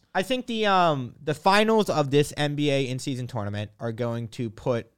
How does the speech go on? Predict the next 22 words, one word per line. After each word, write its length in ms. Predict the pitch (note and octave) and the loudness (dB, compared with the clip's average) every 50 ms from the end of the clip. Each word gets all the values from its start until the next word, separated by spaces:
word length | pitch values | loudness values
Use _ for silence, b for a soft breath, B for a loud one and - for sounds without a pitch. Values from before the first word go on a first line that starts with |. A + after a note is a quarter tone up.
| _ _ _ _ | _ _ _ _
'cause 100 | D3 B2+ - | -12 -8 -2
I 160 | - D#3 D#3+ | -2 -2 0
think 260 | D#3+ F#3+ E3 D3+ D3 - | 0 -4 -6 -8 -8 -8
the 100 | B2 A#2 | -10 -8
next, 380 | B2 B2+ C#3+ D#3+ - - - | -4 -4 -4 -4 -4 -8 -10
the 80 | - G#2+ | -10 -8
playoff 380 | - - F#3 G#3 G3+ G3 G3 | -2 2 4 6 6 4 4
games 480 | - G3+ G3 F#3+ F#3+ G3 F#3+ - - - _ _ _ _ _ | 2 0 0 0 -2 -4 -6 -10 -12 -18 _ _ _ _ _
that 100 | D3+ C3+ | 0 0
are 80 | C3 | 2
happening, 540 | B2+ C#3+ C3+ - D3 C#3 C3+ C3 C3 C3 B2 - _ _ _ _ _ _ - | 2 0 0 0 -2 -4 -4 -4 -4 -8 -10 -12 _ _ _ _ _ _ -10
and 180 | B2 B2 B2 | -8 -4 -2
then 340 | B2 B2 A#2 A#2 A#2 A2 G2+ - - | 0 0 0 0 -2 -4 -8 -10 -10
the 100 | B2 A#2 | -10 -10
championship 600 | - - F3+ E3+ E3 - C#3 C3+ - D3 B2+ - | -4 -2 -2 -2 -2 -2 -6 -6 -6 -6 -6 -4
game 260 | B2 A#2 A2+ A2+ - | -4 -4 -4 -6 -6
in 160 | - C3 B2+ A#2+ | -8 -8 -6 -2
Vegas 380 | B2 B2 A#2+ A#2+ D3 D3+ D3+ - | -2 -2 0 0 -2 -4 -4 -6
is 140 | A#2+ A2 | -12 -10
going 240 | G#2+ B2 A#2 A#2 A#2 | -8 -8 -8 -8 -8
to 80 | - A#2+ | -10 -12
put 320 | - - - A#2 A2+ G#2+ | -10 -4 -2 -2 -2 -2